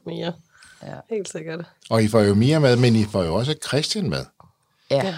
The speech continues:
Speaker 3: Ja.
Speaker 2: Det er jo bare det ultimative dream team. Altså, og det er vi bare blevet bekræftet i, efter vi så fik det med. Nu er det jo, som vi snakkede om,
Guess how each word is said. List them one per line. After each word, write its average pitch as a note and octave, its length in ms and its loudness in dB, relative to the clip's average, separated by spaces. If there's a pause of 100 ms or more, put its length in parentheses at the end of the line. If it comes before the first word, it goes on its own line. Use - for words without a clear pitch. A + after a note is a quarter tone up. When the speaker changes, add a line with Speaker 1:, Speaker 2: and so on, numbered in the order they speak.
(220)
Speaker 3:
Ja. F#2 240 0
Speaker 2:
Det D3+ 280 -4 (260)
er C#3+ 100 0
jo B2+ 80 2
bare C#3+ 260 -2 (120)
det C3+ 80 -4
ultimative C3 720 -8 (120)
dream B2+ 200 -4
team. B2 380 -8 (260)
Altså, B2+ 280 -6
og C3 140 -10
det C3+ 300 -2 (100)
er C3+ 100 -6
vi B2+ 100 -4
bare C3 200 0
blevet C3+ 200 -4
bekræftet C3+ 540 -4
i, B2+ 180 -6
efter C3 300 -4
vi B2+ 100 -6
så B2+ 200 0
fik - 320 -6
det B2 100 -2
med. A#2+ 240 0 (240)
Nu C3+ 80 0
er B2+ 100 4
det C#3+ 100 0
jo, C3 100 0
som - 200 -6
vi - 60 -8
snakkede C3 340 0
om, B2 120 -2